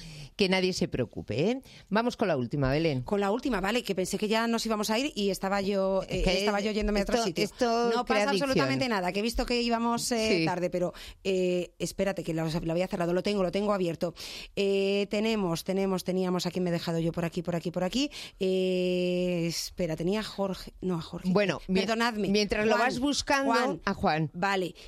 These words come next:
Speaker 2: que él, eh, es verdad que todo lo que le he preguntado que no lo entendía, solamente quiere saber, pero es que lo hemos hablado ya un poquito, las bolsas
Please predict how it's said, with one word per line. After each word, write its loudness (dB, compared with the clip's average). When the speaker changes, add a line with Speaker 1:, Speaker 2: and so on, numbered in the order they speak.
Speaker 2:
que -2
él, 0
eh, 0
es -2
verdad -2
que -4
todo -2
lo 0
que -4
le 0
he -8
preguntado 0
que -2
no 0
lo 2
entendía, 0
solamente -2
quiere -2
saber, -2
pero -2
es -4
que -6
lo -2
hemos -2
hablado -2
ya -2
un -6
poquito, -4
las -2
bolsas -4